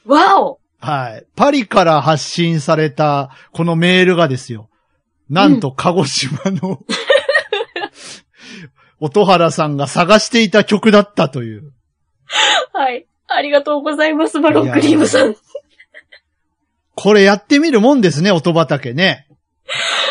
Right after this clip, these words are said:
Speaker 1: いやー、すごい。
Speaker 2: 探してみ、探していた楽曲に出会えるっていう。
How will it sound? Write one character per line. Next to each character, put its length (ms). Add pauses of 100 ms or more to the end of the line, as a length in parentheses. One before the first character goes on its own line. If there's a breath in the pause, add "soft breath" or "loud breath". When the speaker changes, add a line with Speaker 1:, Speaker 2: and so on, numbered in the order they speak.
(140)
Speaker 1:
い 40
や 120
ー、 760
す 220
ご 220
い。 140 (160)
Speaker 2:
探 340
し 180
て 140
み、 240 (220)
探 320
し 80
て 140
い 80
た 160
楽 280
曲 280
に 120
出 180
会 140
え 60
る 240
っ 20
て 100
い 140
う。 160